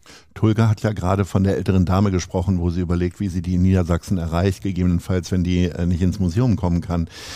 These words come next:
Es hat ja vor drei Jahren mit Beginn der, äh, Pandemie auf einmal so eine Flut an Streaming-Konzerten gegeben.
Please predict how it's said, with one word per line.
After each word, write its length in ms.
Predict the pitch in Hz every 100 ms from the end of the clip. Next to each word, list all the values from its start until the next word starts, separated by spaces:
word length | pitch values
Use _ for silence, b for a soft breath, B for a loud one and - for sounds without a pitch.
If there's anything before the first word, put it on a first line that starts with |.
| B -
Es 80 | -
hat 140 | 90
ja 140 | 101 90
vor 360 | 98 87 87
drei 220 | - 92
Jahren 240 | 98 95 101
mit 140 | 92
Beginn 320 | 92 87 110
der, 420 | 104 90 85 85 -
äh, 280 | 85 80 -
Pandemie 640 | - 98 98 98 92 101 113
auf 260 | - 82
einmal 220 | 110 98 85
so 80 |
eine 180 | 90 90
Flut 560 | - - 113 127 135 -
an 100 | 92
Streaming-Konzerten 1160 | - - 131 107 82 - 80 - 80 87 -
gegeben. 560 | 90 76 76 76 80